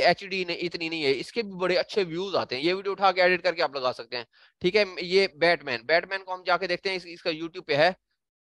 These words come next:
अब डब्ल्यू डब्ल्यू ई के जो है हमारे पास rights है ना, ये पहले डब्ल्यू डब्ल्यू ई के पास थे, उन्नीस सौ से लेके दो हज़ार पन्द्रह तक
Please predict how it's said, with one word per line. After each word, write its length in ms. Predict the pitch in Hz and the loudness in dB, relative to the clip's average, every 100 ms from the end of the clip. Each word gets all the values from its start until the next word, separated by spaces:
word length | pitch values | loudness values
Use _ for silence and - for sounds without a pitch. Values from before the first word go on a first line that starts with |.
| _ | _
अब 220 | - 185 190 | -2 -2 -2
डब्ल्यू 280 | 196 220 254 | -4 -4 -2
डब्ल्यू 240 | 226 220 | -2 -4
ई 20 | |
के 100 | 202 | -8
जो 160 | 190 190 | -8 -2
है 140 | 185 180 | 0 0
हमारे 280 | 175 180 175 | 2 2 4
पास 140 | 170 | 4
rights 340 | 160 185 196 | 6 4 4
है 100 | 185 | 0
ना, 80 | 190 | 0
ये 160 | 185 185 | -2 -2
पहले 240 | 175 175 | 0 0
डब्ल्यू 220 | 170 175 180 | -2 -4 -10
डब्ल्यू 240 | 165 151 | -10 -10
ई 20 | |
के 80 | 131 | -4
पास 280 | 117 113 - | -2 -2 -2
थे, 140 | 107 110 _ 147 | -6 -6 _ -18
उन्नीस 300 | 180 202 - | -14 -12 -6
सौ 120 | 208 208 208 _ _ _ | -4 -4 -6 _ _ _
से 280 | 156 - 196 | -18 0 4
लेके 300 | 185 190 208 | 6 6 4
दो 160 | 175 185 | 0 -4
हज़ार 240 | 185 180 - | 0 2 2
पन्द्रह 260 | 185 185 156 | -2 2 2
तक 180 | 120 | 0